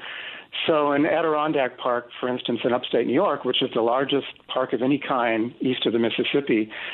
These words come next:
I found a great little local pub called the Shamrock near Saranac Lake. And just by accident, really, I was driving around looking for a place to eat at night in the dark, and I came across this lone neon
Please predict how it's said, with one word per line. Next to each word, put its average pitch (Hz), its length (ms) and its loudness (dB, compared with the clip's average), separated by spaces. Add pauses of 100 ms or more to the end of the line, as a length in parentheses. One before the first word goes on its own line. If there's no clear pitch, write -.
(240)
I 143 200 2
found 151 220 2
a 120 60 0
great 143 260 0
little 139 300 2
local 131 320 0
pub 123 460 -2
called 117 260 0
the 117 120 0
Shamrock 117 600 0
near 113 260 0
Saranac 120 460 2
Lake. 120 280 0 (600)
And 123 480 0
just 180 180 0
by 135 140 4
accident, 127 420 0
really, 123 300 2
I 110 100 2
was 113 220 0
driving 123 300 2
around 120 320 2
looking 117 240 -2
for 120 100 0
a 113 40 0
place 120 280 0
to - 80 -2
eat 131 160 2
at 139 80 2
night 120 300 0
in 120 100 0
the 110 60 2
dark, 113 400 0
and 117 100 0
I 107 180 0 (360)
came 135 180 2
across 139 400 0
this 139 180 0
lone 131 320 2
neon 123 400 2